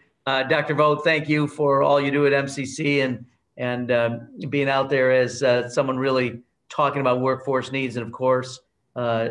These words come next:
uh, Director Adele Radcliffe, who has been a leader in this space and continues to guard our economic and national security interests, uh, in your work. So thank you. And of course, Ed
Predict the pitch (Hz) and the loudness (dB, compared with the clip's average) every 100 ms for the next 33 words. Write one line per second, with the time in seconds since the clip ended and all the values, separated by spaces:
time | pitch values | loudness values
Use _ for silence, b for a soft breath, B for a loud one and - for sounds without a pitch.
0 | - - 131 113 139 139 143 123 117 - | -6 -6 -6 -2 -2 0 -2 -4 -6 -16
1 | _ _ 127 131 131 131 127 123 135 123 | _ _ -4 0 2 2 2 0 -2 -2
2 | 123 117 107 123 117 120 123 123 123 117 | -2 -4 -2 -2 0 -2 -2 -2 -2 -6
3 | - 127 123 110 113 107 123 117 113 - | -4 -4 -4 -10 -14 -8 -6 -6 -6 -2
4 | 110 - b b _ 127 131 127 123 123 | -4 -4 b b _ 0 2 2 2 2
5 | 127 135 127 123 123 - 139 127 127 120 | 0 -2 -2 -2 -4 -2 -2 0 -2 -2
6 | 120 - 123 123 117 120 120 127 120 - | -8 -12 -8 -6 -4 -6 -6 -8 -10 -14
7 | _ _ _ _ 113 110 113 - 139 127 | _ _ _ _ -8 -6 -8 -6 -6 -2
8 | 131 123 127 123 123 131 127 135 131 127 | -2 0 -2 -2 -6 -6 -4 -4 -2 -2
9 | 117 127 117 131 123 - | -2 -2 -2 -2 -4 -8